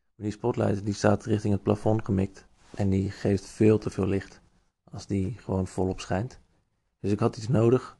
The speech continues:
om die spotlight mee te bedekken. Nou, ik had er eerst een soort plastic dekseltje opgezet.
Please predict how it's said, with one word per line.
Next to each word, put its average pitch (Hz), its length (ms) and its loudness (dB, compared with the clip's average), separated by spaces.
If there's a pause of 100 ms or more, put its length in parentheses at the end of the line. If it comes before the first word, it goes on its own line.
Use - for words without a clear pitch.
(120)
om 104 280 0
die 101 100 0
spotlight - 460 0
mee 95 140 0
te 139 80 -4
bedekken. - 420 -4 (580)
Nou, 90 160 -8
ik - 0 -
had 98 100 0
er 101 100 2
eerst 104 220 0
een 107 60 -4
soort 107 200 -2
plastic 101 320 -2
dekseltje - 400 0
opgezet. 113 520 -2